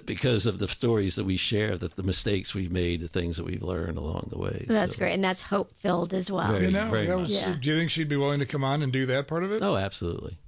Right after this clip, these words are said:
Speaker 3: Yeah, we'd rather do more fun stuff than talk about, you
Speaker 1: Yeah,
Speaker 3: know,
Speaker 1: talk
Speaker 3: so
Speaker 1: the fun stuff
Speaker 3: she
Speaker 1: with her.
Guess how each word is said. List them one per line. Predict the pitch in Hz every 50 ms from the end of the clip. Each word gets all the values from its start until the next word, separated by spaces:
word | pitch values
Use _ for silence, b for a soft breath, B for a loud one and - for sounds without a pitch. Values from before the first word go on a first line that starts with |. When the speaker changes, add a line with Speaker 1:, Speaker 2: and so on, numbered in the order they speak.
| - - - - - _ -
Speaker 3:
Yeah, | 147 139
we'd | 135 147 156
rather | 175 170 160 143 135
do | 131 131
more | 127 135 135 123
fun | - - 131 135 135
stuff | - - 135 113 110 - -
than | 120 113
talk | 101 117 117 110 - -
about, | 117 - - 117
you | - -
Speaker 1:
Yeah, | 101 101 101 -
Speaker 3:
know, | - -
Speaker 1:
talk | 123 - - 247
Speaker 3:
so | 147
Speaker 1:
the | 131
fun | 113 135 120 120 117
stuff | 254 - 123 110
Speaker 3:
she | -
Speaker 1:
with | 208 -
her. | 101 104 110 117 113 113 110